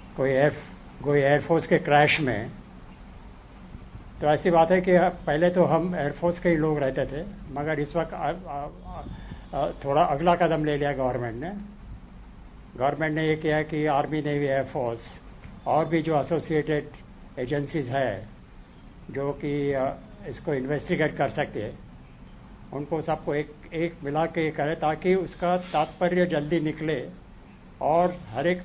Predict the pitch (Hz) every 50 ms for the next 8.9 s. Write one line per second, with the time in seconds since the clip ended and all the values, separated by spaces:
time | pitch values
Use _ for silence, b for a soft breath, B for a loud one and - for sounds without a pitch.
0 | - - 143 151 175 175 175 - 180 170 175 165 143 147 151 156 165 165 147 143
1 | - 151 147 147 165 - - - - - - - - - - - - 131 135 143
2 | 147 135 127 135 123 107 98 90 90 - 73 - - - - - - - - -
3 | - - - - - - - - - - - - - - - - - - - -
4 | - - - - - 123 139 160 - - - 202 - - - - - - - -
5 | - - - - - - - - - 135 - - - - - - - - - 170
6 | 147 160 - - - - - - - - 147 147 - 196 185 180 180 180 170 175
7 | 180 180 190 175 185 - 165 156 156 156 151 151 151 151 156 170 175 151 123 151
8 | 139 - 190 185 202 185 - 143 131 123 123 113 107 - - - -